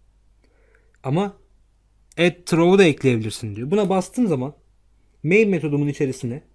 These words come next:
yanında daha doğrusu main metodumun yanına throws diyor, I O exception diyor. Main metodunu kullanan kişilere bunu zorunlu hale getiriyor. Yani prob-, problemi bir üste aktarıyor. Problemi çözmüyor aslında.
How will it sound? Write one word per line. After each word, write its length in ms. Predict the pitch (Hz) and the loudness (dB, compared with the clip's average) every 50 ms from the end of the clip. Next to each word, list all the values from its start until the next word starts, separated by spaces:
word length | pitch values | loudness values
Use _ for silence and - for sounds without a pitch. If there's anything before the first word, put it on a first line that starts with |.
| _ _ _ _ _ | _ _ _ _ _
yanında 400 | 135 143 156 156 156 151 151 143 | 4 4 6 6 6 4 4 2
daha 180 | 135 123 110 110 | 0 -2 -2 -4
doğrusu 300 | 113 113 120 139 - 208 | -6 -6 -6 -6 -6 -4
main 180 | 214 208 202 185 | -2 0 0 -2
metodumun 300 | 160 143 - - 147 143 | -2 -4 -6 -8 -6 -6
yanına 300 | 143 151 185 220 214 - _ _ _ | -4 -4 -4 -6 -6 -10 _ _ _
throws 420 | - 202 196 196 190 180 - - | 0 2 2 2 2 0 -2 0
diyor, 260 | 151 180 208 202 196 | 0 2 2 2 2
I 40 | 185 | 2
O 40 | 180 | 0
exception 540 | 180 170 175 - 165 139 - - 120 110 104 | 0 -2 -2 -4 -6 -6 -6 -10 -10 -10 -10
diyor. 140 | 104 98 - _ _ _ _ _ _ _ | -12 -16 -18 _ _ _ _ _ _ _
Main 320 | 143 170 208 214 196 180 170 | -2 0 2 2 2 0 -2
metodunu 560 | 165 151 - 156 139 127 135 143 160 160 - | -2 -2 -2 -4 -2 -2 -2 -2 -2 -6 -6
kullanan 420 | - 156 147 147 143 147 139 135 | -4 -2 -2 0 -2 -2 -4 -6
kişilere 520 | 135 - - 180 180 160 170 208 208 - _ - _ _ _ _ _ _ _ _ _ _ _ _ _ _ _ _ _ _ _ _ _ | -8 -8 -6 -2 0 0 0 0 -2 -6 _ -20 _ _ _ _ _ _ _ _ _ _ _ _ _ _ _ _ _ _ _ _ _
bunu 260 | 131 131 135 131 127 117 | -2 0 0 0 0 -2
zorunlu 460 | 120 117 127 123 117 117 113 110 107 | -4 -4 -2 -2 -2 -4 -6 -8 -10
hale 280 | 104 113 110 104 107 | -12 -12 -14 -14 -14
getiriyor. 380 | 104 107 - - - 120 110 117 | -16 -16 -18 -18 -18 -16 -14 -10
Yani 280 | 143 175 202 214 202 185 | -6 -4 -4 -4 -4 -2
prob-, 460 | - 196 190 175 165 180 175 - - | -2 -2 -2 -2 -2 -8 -12 -12 -8
problemi 540 | - - 175 180 160 180 180 185 208 214 - _ _ _ _ _ - | -4 -2 -2 -2 -2 -2 -4 -4 -4 -6 -8 _ _ _ _ _ -6
bir 240 | 160 226 233 185 160 | -4 -4 -4 -2 -4
üste 280 | 190 - - - 190 | -6 -6 -6 -4 -2
aktarıyor. 500 | 170 147 - - - 117 98 92 101 95 98 _ _ _ _ _ _ _ _ _ _ _ _ _ _ _ _ | -4 -4 -4 -8 -14 -14 -14 -14 -16 -20 -20 _ _ _ _ _ _ _ _ _ _ _ _ _ _ _ _
Problemi 400 | - 202 208 202 220 202 156 - | -2 -2 0 0 -2 -4 -4 -4
çözmüyor 460 | - 175 180 160 139 135 120 107 98 | -2 -2 -2 -2 -2 -6 -8 -8 -10
aslında. 360 | - - - _ 110 104 110 | -14 -20 -20 _ -20 -20 -20